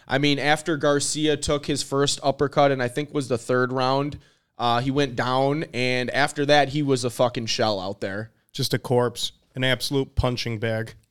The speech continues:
Speaker 1: So, congrats to Gervonta, definitely the best fighter in that weight class, bar none, right now.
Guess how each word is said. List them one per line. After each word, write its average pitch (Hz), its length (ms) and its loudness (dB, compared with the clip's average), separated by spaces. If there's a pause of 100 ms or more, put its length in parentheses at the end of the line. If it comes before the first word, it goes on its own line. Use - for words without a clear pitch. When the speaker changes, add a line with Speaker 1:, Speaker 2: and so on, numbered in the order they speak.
(340)
Speaker 1:
So, 123 380 2
congrats 151 500 4
to 156 100 2
Gervonta, 156 640 6
definitely 156 300 4
the 139 100 2
best 139 300 2
fighter 143 320 6
in 131 120 2
that 135 200 4
weight 139 260 4
class, 135 420 4
bar 131 280 4
none, 127 340 0
right 143 240 4
now. 135 460 4